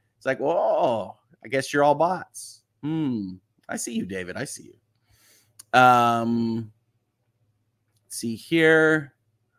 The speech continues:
There's some chat errors that are going around. I think YouTube really is having a bit of a hiccup.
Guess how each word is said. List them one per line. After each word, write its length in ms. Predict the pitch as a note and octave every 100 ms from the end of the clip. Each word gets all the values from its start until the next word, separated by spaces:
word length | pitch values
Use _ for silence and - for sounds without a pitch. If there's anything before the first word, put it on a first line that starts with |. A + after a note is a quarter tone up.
| _ _ _ _ _ -
There's 200 | - A2
some 220 | - A2+
chat 400 | A2+ - D3+ E3+ F3+
errors 460 | F#3 F#3 G3 F#3+
that 100 | G3
are 80 | F#3+
going 240 | F3+ F#3
around. 400 | F#3+ F#3 F#3 F#3+ -
I 100 | F3
think 360 | - G4+ G#4+
YouTube 480 | E3+ F#3+ C#4+ G#3+ F3
really 280 | F3+ F3+ D#3+
is 100 | C#3+
having 280 | D3+ C#3+ C#3
a 60 |
bit 160 | A#2+ C3
of 80 | A2+
a 40 |
hiccup. 400 | A2+ G#2+ F#2+ -